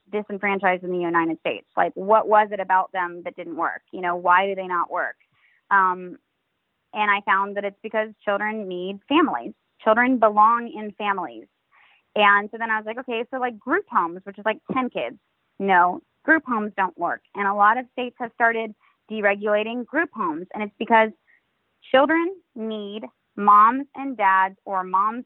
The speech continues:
or dads, you know, like, sometimes even single parents. I can't do that, but some people, by the grace of God, are equipped to be single parents, and they are rock stars.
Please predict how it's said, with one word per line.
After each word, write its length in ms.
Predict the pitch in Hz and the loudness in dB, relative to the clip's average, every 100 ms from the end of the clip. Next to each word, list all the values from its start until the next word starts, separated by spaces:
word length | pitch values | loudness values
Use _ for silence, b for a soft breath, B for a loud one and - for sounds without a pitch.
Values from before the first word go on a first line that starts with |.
| _ | _
or 200 | 214 233 | -4 -2
dads, 380 | 202 180 180 185 | 2 2 2 -2
you 120 | - 208 | -10 -2
know, 100 | 190 | -2
like, 140 | 190 _ | -2 _
sometimes 580 | 262 269 254 240 226 214 _ _ _ _ _ - - | 0 0 -2 -4 -4 -10 _ _ _ _ _ -20 -10
even 260 | 240 415 440 - | -4 0 0 4
single 220 | 294 220 | 4 4
parents. 400 | 233 214 170 - _ - | 4 0 -2 -8 _ -2
I 180 | 240 339 - | -2 -2 -4
can't 200 | 359 294 | -6 -6
do 140 | 311 339 | -8 0
that, 240 | 339 339 - _ _ _ | 0 0 -4 _ _ _
but 140 | - - _ | -4 -4 _
some 180 | 370 453 | -2 -2
people, 540 | 381 359 330 302 - - _ _ _ - | -6 -6 -6 -6 -6 -12 _ _ _ 2
by 140 | 226 | 2
the 100 | 214 | 2
grace 340 | 190 196 285 - | -4 -6 -4 -6
of 160 | 285 | -4
God, 340 | 208 196 226 262 | 4 6 6 4
are 100 | 208 | -2
equipped 460 | 208 - 240 294 _ _ _ _ | -8 -8 -6 -6 _ _ _ _
to 80 | 202 | -12
be 200 | 202 202 | -10 -6
single 260 | 220 202 185 | -4 -2 -2
parents, 460 | 190 196 277 294 - | 0 2 2 0 -2
and 120 | 196 | -2
they 100 | 226 | 2
are 160 | 247 180 | 4 4
rock 220 | 180 175 - | 4 2 0
stars. 280 | - 156 147 | -6 -6 -8